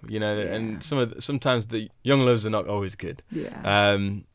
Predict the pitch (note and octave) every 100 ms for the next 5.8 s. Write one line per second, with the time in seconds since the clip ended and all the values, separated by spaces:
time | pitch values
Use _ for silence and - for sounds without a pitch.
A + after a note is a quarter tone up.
0 | _ _ - G#2 A2 A2 G#2+ G#2 G#2 G#2
1 | A#2 A2+ G#2 G2+ G2 G2 _ _ _ _
2 | _ _ _ _ A2 G#2 G2 - A#2 G#2
3 | G2 G#2 F2 E2 A#2 - _ _ G2+ F#2+
4 | A#2 G#2+ G2 G2 G2 E2+ C#2+ G#2+ A#2 _
5 | _ E3 D#3 G2 G#2+ G2 E2+